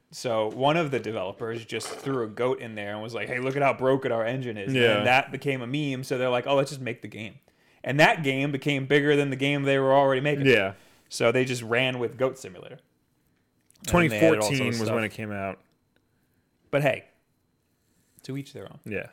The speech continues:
Speaker 1: Yeah, if you, if you, if you think that's fun, then go nuts. There's a game called Inmost, which looks like, uh, like, dark and scary two D side scroller.
Speaker 2: Yeah.
Speaker 1: Uh, Chucklefish and Hidden Layer Games are bringing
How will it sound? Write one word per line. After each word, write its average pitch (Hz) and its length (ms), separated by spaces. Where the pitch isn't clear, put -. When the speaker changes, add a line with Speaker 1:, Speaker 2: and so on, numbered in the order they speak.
Speaker 1:
Yeah, 131 180
if 127 180
you, 139 80
if 123 200
you, 123 80
if 127 60
you 131 60
think 147 140
that's 135 220
fun, 127 420
then 117 160
go 110 180
nuts. - 280
There's 139 160
a - 40
game 175 180
called 151 240
Inmost, 196 600
which 151 220
looks 160 240
like, 143 240
uh, 123 680
like, 113 360
dark 131 220
and 110 100
scary 123 380
two 123 160
D 117 80
side 107 260
scroller. 113 300
Speaker 2:
Yeah. 101 260
Speaker 1:
Uh, 107 340
Chucklefish 175 760
and 117 200
Hidden 165 320
Layer 147 560
Games 117 720
are 113 160
bringing 127 500